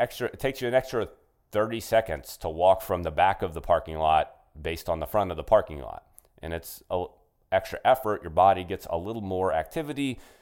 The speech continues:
Like, fight those tendencies. And the more you fight those tendencies, the easier that it becomes for you to want to do those kinds of things. It, it puts in, you gotta put in a little effort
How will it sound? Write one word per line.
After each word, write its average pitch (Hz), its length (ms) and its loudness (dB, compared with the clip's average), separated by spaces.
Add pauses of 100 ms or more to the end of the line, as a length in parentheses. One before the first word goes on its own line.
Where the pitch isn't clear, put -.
(120)
Like, 98 360 0
fight 131 260 2
those 120 240 -2
tendencies. 95 560 -8
And 101 100 -8
the 113 40 -6
more 135 200 0
you 156 120 -4
fight 92 260 0
those 90 180 -6
tendencies, 143 720 -8
the 87 240 -6
easier 95 440 -8
that 80 220 -2
it 82 100 -10
becomes 135 440 -8
for - 160 -14
you 87 280 -8
to 85 320 -2 (180)
want 92 280 -6
to 90 100 -12
do 73 260 -12
those 67 240 -10
kinds 64 260 -12
of 64 140 -20
things. - 440 -20 (140)
It, - 240 -12
it - 220 -12 (340)
puts 110 240 -4
in, 107 220 -2
you 85 80 -12
gotta 113 200 4
put 135 120 -4
in 113 60 -4
a 92 80 -4
little 92 260 -4
effort - 400 -4